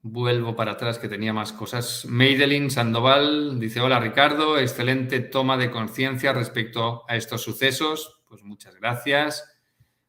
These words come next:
Teo Méndez, "Buenos días, Ricardo, qué gusto de escucharte". Pues un abrazo, Teo. Mari Carmen Cortés también nos saluda, "Es un gusto escucharte, gracias, gracias, gracias por todo". Pues muchas gracias, Mari Carmen.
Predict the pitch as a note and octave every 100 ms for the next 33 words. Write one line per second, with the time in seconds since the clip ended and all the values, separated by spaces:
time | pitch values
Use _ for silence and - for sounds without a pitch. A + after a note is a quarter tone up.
0 | _ - C#3 C#3 C#3+ D3 D3 D#3 D#3+ B2
1 | B2+ C3 C#3+ B2+ C#3+ C3+ B2+ C#3 C#3 C#3
2 | D3 D3 - - C#3+ C3 C#3+ C3 C3+ B2
3 | B2 A#2 C3 C3 C3 C#3+ C#3+ - G#2+ -
4 | A2 G2+ A2 A2 A2 - B2 C#3+ D3+ E3
5 | - - _ _ _ _ _ _ _ _
6 | A#2 A#2+ A#2+ C3 C3 C3 B2 A#2 G#2+ -
7 | D3+ D#3 D#3+ D3 - B2 A2 A#2+ A#2+ A2
8 | G#2 C3 C#3 C#3 B2+ A2+ A#2 B2 A#2 A2
9 | A#2+ B2 A#2+ B2 A2+ A#2 B2 G#2+ A2 A2+
10 | A2 A2 A#2 A2 - G2+ B2+ B2+ C#3 C#3
11 | - G#2 G#2+ A2 G#2 G#2+ A#2+ G#2+ G2+ G2
12 | A2 A2+ B2 B2 B2